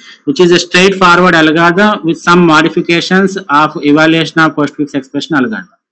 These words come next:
right? So after this, the last topic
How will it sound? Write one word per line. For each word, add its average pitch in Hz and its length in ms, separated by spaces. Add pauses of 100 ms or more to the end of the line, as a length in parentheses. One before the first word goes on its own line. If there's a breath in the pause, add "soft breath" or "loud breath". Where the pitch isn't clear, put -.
(120)
right? 170 260 (600)
So 160 520 (560)
after 185 320
this, 214 400
the 156 140
last 175 400
topic 190 320